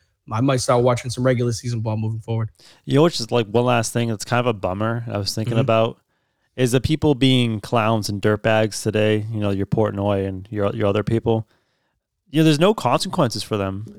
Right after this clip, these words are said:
Speaker 2: And not
Speaker 1: None.
Speaker 2: only that, but they're probably gonna get applauded by their base,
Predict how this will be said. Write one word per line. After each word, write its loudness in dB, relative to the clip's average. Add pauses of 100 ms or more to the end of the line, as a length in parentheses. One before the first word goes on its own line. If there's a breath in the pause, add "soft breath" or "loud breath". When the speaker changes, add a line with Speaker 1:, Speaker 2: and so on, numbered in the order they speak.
(280)
Speaker 2:
And 0
not 6
Speaker 1:
None. 6
Speaker 2:
only 2
that, 2
but 0
they're 4
probably 2
gonna -2
get 0
applauded 2
by 4
their 0
base, 0